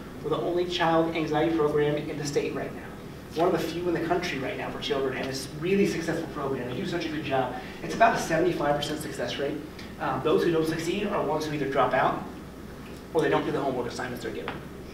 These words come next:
And homework is essential in this because the homework keeps you from avoiding, right? You have a hand washer. What's the hand washer afraid of? Viruses, diseases, et cetera. This time of year right now, the hand washer's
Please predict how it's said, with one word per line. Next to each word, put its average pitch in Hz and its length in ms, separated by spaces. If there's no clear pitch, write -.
And - 80
homework 156 280
is - 80
essential 135 500
in 131 180
this 123 180
because 160 520
the 156 80
homework 160 340
keeps 190 260
you 170 80
from 131 440
avoiding, 151 420
right? 135 200
You 170 120
have - 80
a 302 40
hand 160 220
washer. - 380
What's 165 140
the 170 60
hand 165 220
washer 160 240
afraid 175 260
of? - 140
Viruses, - 480
diseases, 151 520
et - 100
cetera. 165 280
This 147 260
time 156 180
of 135 80
year 139 120
right - 180
now, - 400
the - 80
hand - 200
washer's 135 300